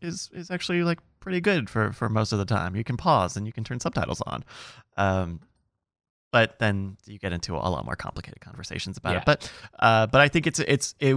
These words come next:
Speaker 1: it was really interesting just to have, just to have, especially, like, this all happened on one day, just this experience of, "Wow, I just watched, like, three huge feature films at home, and it cost me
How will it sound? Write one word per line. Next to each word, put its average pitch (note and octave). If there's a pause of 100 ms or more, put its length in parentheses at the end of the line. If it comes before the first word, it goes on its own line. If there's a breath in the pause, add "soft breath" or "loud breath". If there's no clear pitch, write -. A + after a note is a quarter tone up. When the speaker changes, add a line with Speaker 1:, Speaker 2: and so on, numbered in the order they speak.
(100)
Speaker 1:
it C3
was B2+
really C3+
interesting G2+
just -
to G2+
have, G2 (220)
just B2
to B2+
have, A#2
especially, C#3
like, G#2
this B2+
all C3
happened A2+
on G2
one G2
day, F#2 (300 loud breath)
just -
this G#2
experience G#2
of, G2 (300 soft breath)
"Wow, B2+
I G2
just A2+
watched, B2
like, A2+
three A#2+
huge A#2 (400)
feature B2+
films G2+ (420)
at A#2
home, G#2
and F#2+
it F#2
cost G#2
me G2